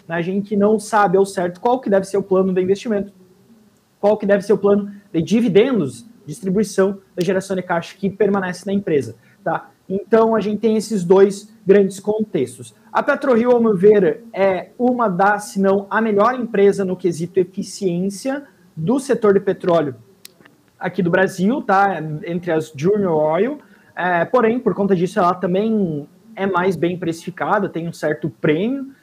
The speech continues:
é, em relação ao seu preço, tá? Enquanto a Petrobras, você tem todas essas incertezas que balançam bastante com os preços. O que eu sinto da Petrobras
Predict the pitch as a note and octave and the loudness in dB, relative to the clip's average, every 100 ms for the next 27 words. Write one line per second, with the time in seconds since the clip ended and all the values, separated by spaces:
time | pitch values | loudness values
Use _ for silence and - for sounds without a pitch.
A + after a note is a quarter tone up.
0 | _ - C#3+ C#3+ E3 D#3 - E3 D#3 - | _ -14 -10 -6 -4 -4 -4 -6 -6 -4
1 | E3 E3 D#3 C#3+ D3 - C#4+ - _ _ | -4 -2 0 0 -2 -8 -16 -18 _ _
2 | - E3 - - - A#3 A#3 A#3 A#3 A3+ | -4 -4 -4 -10 -2 0 2 2 2 0
3 | A#3 A#3 A3+ F#3 F#3 G3 E3+ F#3 G3 F#3+ | 0 2 2 4 4 2 0 -4 -2 -2
4 | G3 G3+ G#3 G3+ G#3 G3+ F#3 G3+ G3 G3+ | 0 0 0 0 -2 -2 -2 -2 0 -2
5 | G3 E3 E3+ E3+ - - _ - F#3 G3 | 0 -2 -2 -4 -8 -20 _ -6 0 2
6 | G3 G3+ G#3 G#3 G3 F#3+ F#3 - G#3 G#3 | 2 0 -2 -4 -2 -2 -4 -4 -4 -2
7 | - G3 G3+ - - - _ F3+ E3+ C4 | 4 4 4 -12 -20 -20 _ -8 0 2
8 | D#4+ D4 G#3 _ - - - A#3 D#4+ - | 2 -2 -8 _ -18 -8 0 0 0 -2
9 | A#3+ G3+ G3+ A3+ G#3 G#3 G3 G#3+ A#3+ - | 0 0 0 -4 -2 2 2 2 -2 -10